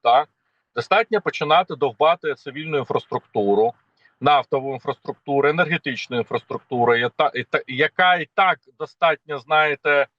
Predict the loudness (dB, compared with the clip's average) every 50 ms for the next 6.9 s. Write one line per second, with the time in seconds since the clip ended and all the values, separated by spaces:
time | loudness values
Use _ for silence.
0 | _ _ _ _ _ _ 2 2 2 2 0 -2 -6 -6 _ 0 0 0 0 -4
1 | -4 0 2 4 4 2 2 -2 _ _ _ _ _ _ _ _ _ _ _ _
2 | _ _ _ _ _ _ _ _ _ _ _ _ -2 -2 -2 -2 0 _ 2 2
3 | 2 0 -4 -6 -6 -6 -8 -4 _ -2 -2 -2 -4 -12 _ _ -20 -20 -20 _
4 | _ _ _ _ _ _ _ 2 2 4 4 2 0 -2 -4 -4 -6 -6 -6 -4
5 | -2 -2 0 2 2 4 4 2 0 -2 -2 0 0 0 0 0 0 -2 -2 -2
6 | -2 -6 -6 0 2 2 2 2 0 -6 _ _ 2 2 2 2 2